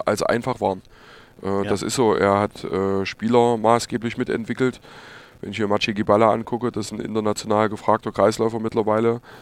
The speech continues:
Speaker 2: Mhm.
Speaker 1: Ähm, den, den hat man vorher nicht so richtig ernst genommen. Wenn ich mir Luka Witzke angucke, den haben wir als Rückraum rechts, äh, von tusem Essen geholt, ähm, und mittlerweile ist der Mittelmann der deutschen, der deutschen Nationalmannschaft.
Speaker 2: Ja,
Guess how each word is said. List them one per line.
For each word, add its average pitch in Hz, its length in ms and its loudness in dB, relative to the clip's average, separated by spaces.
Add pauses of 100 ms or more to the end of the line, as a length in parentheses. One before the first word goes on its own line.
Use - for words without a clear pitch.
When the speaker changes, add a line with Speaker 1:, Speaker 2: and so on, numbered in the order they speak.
(140)
Speaker 2:
Mhm. 120 140 -16
Speaker 1:
Ähm, 107 580 -4 (140)
den, 104 440 -6
den 101 180 -6
hat 107 100 -6
man 110 100 -4
vorher 107 200 2
nicht 107 140 0
so 107 60 -8
richtig 110 260 -6
ernst 110 260 -2
genommen. 110 280 -2
Wenn 107 100 -2
ich 101 100 -12
mir 107 80 -2
Luka 104 280 2
Witzke 110 280 -2
angucke, 120 460 -2 (560)
den 107 140 -2
haben 104 100 0
wir 107 120 6
als 101 200 2
Rückraum 107 320 0
rechts, - 460 -2
äh, 107 340 4
von 104 200 -6
tusem 110 260 -4
Essen 123 240 -2
geholt, 113 360 0 (580)
ähm, 107 520 -2
und 107 180 -4
mittlerweile 107 420 4
ist 95 180 0
der 110 80 0
Mittelmann 107 340 0
der 104 120 -2
deutschen, 107 600 -4
der 107 100 -6
deutschen 107 280 -2
Nationalmannschaft. 104 880 -2
Speaker 2:
Ja, 110 120 -10